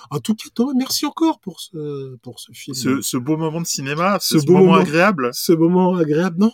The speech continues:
Speaker 1: ce moment essentiel de cinéma.
Speaker 2: Ah, j'ai
Speaker 1: Je
Speaker 2: failli, j'ai failli te, te, te proposer d'autres films et tout,
Speaker 1: Ouais.
Speaker 2: je me, qui étaient encore plus plombants. Je me
Speaker 1: Oh
Speaker 2: suis dit,
Speaker 1: non.
Speaker 2: si,
Speaker 1: Sérieux ?
Speaker 2: si.
Speaker 1: Tu veux
Speaker 2: Je me suis, je les garde sous le coude.
Speaker 1: Oh bah,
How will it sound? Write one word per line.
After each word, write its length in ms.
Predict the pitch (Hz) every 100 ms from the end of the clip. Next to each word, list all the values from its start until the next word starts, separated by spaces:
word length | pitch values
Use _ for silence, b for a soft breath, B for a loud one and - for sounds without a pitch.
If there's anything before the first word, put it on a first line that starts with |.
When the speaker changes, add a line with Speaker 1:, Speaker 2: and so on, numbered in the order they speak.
| _
Speaker 1:
ce 200 | - 160
moment 420 | 160 165 196 208 -
essentiel 580 | - - - - 117 101
de 120 | 107
cinéma. 440 | - - 98 - _ -
Speaker 2:
Ah, 80 | 110
j'ai 140 | 113
Speaker 1:
Je 100 | 110
Speaker 2:
failli, 400 | 123 120 123 -
j'ai 220 | 160 127
failli 380 | 120 139 131 135
te, 380 | - 110 98 98 _
te, 100 | 98 90 _ -
te 80 | 104
proposer 500 | - 98 117 101 98
d'autres 260 | 120 117
films 380 | - 131 107 98
et 40 |
tout, 140 | - 110
Speaker 1:
Ouais. 60 | 117
Speaker 2:
je 100 | -
me, 60 | _ _
qui 100 | -
étaient 80 | 107
encore 300 | 107 - -
plus 160 | - 113
plombants. 420 | - 107 104 95 - 113
Je 60 |
me 40 | 110
Speaker 1:
Oh 120 | 107
Speaker 2:
suis 100 | 104
dit, 100 | 104
Speaker 1:
non. 100 | 110 - B B B
Speaker 2:
si, 160 | - 113
Speaker 1:
Sérieux ? 220 | 131 151 - -
Speaker 2:
si. 40 |
Speaker 1:
Tu 60 | 113
veux 100 | 113
Speaker 2:
Je 100 | 123
me 120 | 123
suis, 160 | 127 - - - _ _ -
je 180 | - 196
les 120 | 220
garde 200 | 208 -
sous 140 | -
le 60 | 147
coude. 180 | - 113
Speaker 1:
Oh 60 | 110
bah, 140 | 104